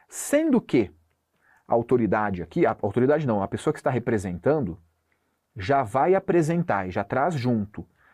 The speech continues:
aí a indicação dos fatos, né, do que ocorreu, e também da autoria. A arte e o nome do arteiro. A cagada e quem fez a cagada. Vai falar, ó, aconteceu isso aqui, quem fez foi fulano.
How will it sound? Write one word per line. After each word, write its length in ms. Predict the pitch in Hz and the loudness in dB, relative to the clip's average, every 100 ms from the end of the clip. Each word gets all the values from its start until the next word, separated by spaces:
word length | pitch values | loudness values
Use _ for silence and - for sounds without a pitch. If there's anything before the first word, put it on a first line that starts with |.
| _ | _
aí 340 | - 104 104 - | -4 0 0 0
a 140 | 123 151 | -2 0
indicação 760 | 156 139 143 139 - 123 107 101 | -2 -2 -2 -6 -4 -4 -2 -4
dos 280 | 107 - | -6 -10
fatos, 580 | - 101 95 101 - 196 | -4 -2 0 -2 -2 0
né, 120 | 120 | 0
do 140 | 117 101 | 0 0
que 100 | 110 | -2
ocorreu, 640 | - 110 92 95 170 - _ _ _ _ _ | 0 -2 0 0 0 -2 _ _ _ _ _
e 120 | 135 | -2
também 420 | 139 160 123 120 | 0 0 2 0
da 80 | 135 | 0
autoria. 640 | 147 156 214 294 208 95 - _ _ _ _ _ _ _ | 0 2 2 2 2 0 -8 _ _ _ _ _ _ _
A 80 | 120 | -2
arte 680 | 113 110 151 214 - 302 - | 0 2 0 -2 2 0 2
e 80 | 240 | 0
o 80 | 285 | 2
nome 200 | 240 226 | 2 2
do 100 | 254 | 2
arteiro. 440 | 349 - 185 101 - _ _ _ _ _ _ _ _ _ - | 2 2 0 -2 -12 _ _ _ _ _ _ _ _ _ -16
A 80 | |
cagada 400 | - 135 110 131 | -6 -2 0 0
e 40 | 170 | -2
quem 100 | 233 | 0
fez 180 | 247 254 | 0 2
a 60 | |
cagada. 360 | 302 415 127 104 | 0 0 0 -2
Vai 80 | 123 | 0
falar, 180 | 190 | 2
ó, 40 | 131 | 2
aconteceu 500 | - 135 131 - 226 | 2 -2 -2 0 0
isso 200 | - 226 | 0 -2
aqui, 180 | - 220 | -2 -2
quem 160 | 240 | -2
fez 240 | - 220 - | 0 -2 2
foi 120 | 208 | -2
fulano. 460 | - 240 123 92 | 2 -2 0 -6